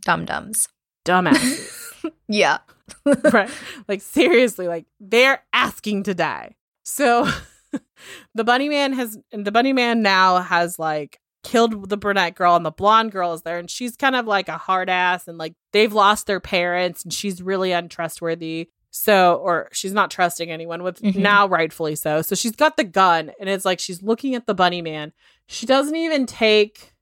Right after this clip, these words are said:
Speaker 2: another shot at him. She kills herself.
Speaker 1: <sighs> I had a feeling you were gonna say that as soon as you, like,
Speaker 2: Mm-hmm.
Speaker 1: paused, and I was like, "No,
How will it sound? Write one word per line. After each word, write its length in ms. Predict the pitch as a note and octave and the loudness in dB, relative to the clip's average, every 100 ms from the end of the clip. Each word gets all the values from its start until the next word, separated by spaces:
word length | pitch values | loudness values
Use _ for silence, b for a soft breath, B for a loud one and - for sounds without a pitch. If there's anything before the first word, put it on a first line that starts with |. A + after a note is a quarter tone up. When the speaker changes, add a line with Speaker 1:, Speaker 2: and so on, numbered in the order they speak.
| - | -4
Speaker 2:
another 400 | G3+ G#3+ G#3 G3 | 0 2 2 0
shot 420 | F#3 - A3+ G#3 E3+ | -2 0 4 4 2
at 120 | D#3+ | -4
him. 360 | D#3 C3 F3 - _ _ _ _ _ _ | -6 -6 -14 -20 _ _ _ _ _ _
She 220 | - C4 | -6 -4
kills 240 | - F3 - | 0 0 0
herself. 520 | D3+ D#2 - _ _ _ | -12 -14 -16 _ _ _
Speaker 1:
<sighs> 220 | _ _ - | _ _ -2
I 720 | - - - - - - B3 | 0 0 -2 -4 -6 -6 -2
had 80 | C#4 | -2
a 40 | |
feeling 320 | G#3+ G3 G3 | -2 -4 0
you 80 | G#3 | 2
were 80 | G#3 | 2
gonna 160 | A3 A3 | 0 -2
say 220 | A#3 A3 | 0 2
that 200 | A3 A3 | 4 4
as 140 | G3 - | 2 -2
soon 200 | G#3 G3+ | -4 -4
as 120 | F#3+ | -4
you, 160 | G#3 G3 | -6 -4
like, 420 | F#3 F3+ - _ _ _ - | -4 -6 -10 _ _ _ -6
Speaker 2:
Mm-hmm. 100 | - | 2
Speaker 1:
paused, 400 | F3 F3 G3+ A3 | 4 6 4 4
and 60 | G#3 | 2
I 40 | |
was 100 | F#3 | 2
like, 180 | E3 E3 | -2 -2
"No, 480 | F3+ F3 D3+ C#3+ | 2 4 4 2